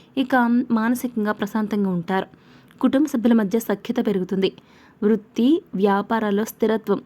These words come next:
స్టెబిలిటీ అనేది ఉంటుంది. బంధువుల రాక మీకు చాలా ఆనందాన్ని కలిగిస్తుంది. సౌకర్యాలు పెరుగుతాయి. విశ్రాంతి తీసుకోవడానికి అనుకూలంగా ఉంటుంది. పాత మిత్రులను కలుసుకునే అవకాశం కూడా లభిస్తుంది. అలాగే ధైర్యం, పరాక్రమం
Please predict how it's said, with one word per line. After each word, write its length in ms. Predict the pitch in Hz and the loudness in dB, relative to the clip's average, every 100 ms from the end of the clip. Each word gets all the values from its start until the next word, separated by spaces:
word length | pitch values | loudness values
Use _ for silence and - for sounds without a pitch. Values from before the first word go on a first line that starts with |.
| - | -10
స్టెబిలిటీ 600 | - - 233 226 247 247 | -12 -2 2 2 2 0
అనేది 240 | 226 202 | 0 0
ఉంటుంది. 420 | 196 175 185 170 - - - - - | -2 -2 -2 -2 -4 -8 -20 -20 -8
బంధువుల 500 | 202 233 254 294 294 | -2 2 2 0 0
రాక 280 | 247 214 208 | 0 -2 -2
మీకు 420 | 208 214 208 208 | -2 0 0 0
చాలా 560 | 214 - 208 202 214 226 - | 0 -2 -6 -2 0 -2 -2
ఆనందాన్ని 580 | 196 202 226 226 226 220 | -4 0 0 2 0 0
కలిగిస్తుంది. 720 | 214 180 180 - 190 185 196 - _ _ _ _ _ - | 0 -2 -4 -6 -6 -4 -4 -8 _ _ _ _ _ -2
సౌకర్యాలు 480 | 214 208 240 233 208 | 0 0 0 0 0
పెరుగుతాయి. 420 | 208 180 180 185 - - | -2 -4 -4 -4 -6 -6
విశ్రాంతి 440 | 208 - 226 220 | -6 -2 -2 0
తీసుకోవడానికి 680 | 208 202 - 202 196 185 - - | 0 -2 0 -2 -2 -4 -8 -4
అనుకూలంగా 640 | 202 208 220 208 196 196 | -2 0 0 0 0 0
ఉంటుంది. 400 | 185 175 185 180 - _ - - _ - | -2 -2 -2 -4 -6 _ -20 -20 _ -2
పాత 200 | 247 262 311 | 0 2 2
మిత్రులను 400 | 285 262 214 208 | 2 2 0 -2
కలుసుకునే 640 | 220 202 190 - 202 202 - | 0 0 0 0 0 0 0
అవకాశం 420 | 190 185 202 220 | -4 -4 -4 -2
కూడా 160 | 214 240 | -2 0
లభిస్తుంది. 600 | 226 185 - - 196 180 - - - - - | 0 -2 -6 -4 -2 -4 -6 -20 -20 -16 -4
అలాగే 400 | 226 220 208 240 | -2 0 2 2
ధైర్యం, 480 | 202 202 208 208 214 | 0 -2 2 4 2
పరాక్రమం 640 | 214 208 226 226 202 214 | 0 -2 -2 -2 0 -2